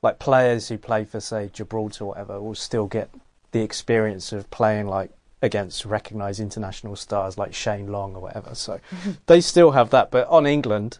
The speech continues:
Speaker 1: um, yeah, it's, uh, it's been great. Like, Gareth Southgate, what he's done is pretty phenomenal, and, uh, it's quite a strange feeling to,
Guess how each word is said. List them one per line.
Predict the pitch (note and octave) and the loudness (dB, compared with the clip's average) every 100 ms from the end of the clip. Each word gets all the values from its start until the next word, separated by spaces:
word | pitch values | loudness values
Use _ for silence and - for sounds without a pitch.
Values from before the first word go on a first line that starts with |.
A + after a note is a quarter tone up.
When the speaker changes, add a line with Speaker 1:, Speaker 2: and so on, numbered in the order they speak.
| - | 0
Speaker 1:
um, | A2+ A2 G#2+ G#2+ - _ _ - - - | 4 4 4 -8 -14 _ _ -20 -16 4
yeah, | E3+ D#3+ | 8 8
it's, | G#2 C3+ - - | 6 -4 -6 -2
uh, | C3+ C3 C3 - | 2 4 4 0
it's | - | -4
been | C3+ | -6
great. | A2+ C#3+ C#3 | 0 0 2
Like, | G2 F2+ F2 | -2 -6 -4
Gareth | C#3 B2 A2+ | -2 -2 -4
Southgate, | - A#2 - G#2+ G#2+ | -4 -6 -6 -8 -6
what | G#2 G#2+ | -8 -6
he's | A2+ | -8
done | - A#2 G#2 | -6 -6 -6
is | G2+ G2 - - | -8 -10 -12 -10
pretty | - G#2+ | -6 -4
phenomenal, | - G#2 A2+ A2+ A2 G#2+ G#2 | -4 -2 0 0 0 0 -4
and, | G2+ G2+ - - _ _ - | -8 -14 -20 -20 _ _ -2
uh, | G#2+ A2 | 2 4
it's | B2+ C3+ | 4 0
quite | - C3 A2 | 2 4 4
a | |
strange | - - B2 A#2+ A#2 A2+ G#2+ - | 2 -4 -2 0 -2 -4 -6 -10
feeling | - C#3 C#3 A2 F#2+ | -8 -2 -2 -2 -8
to, | A2+ | -12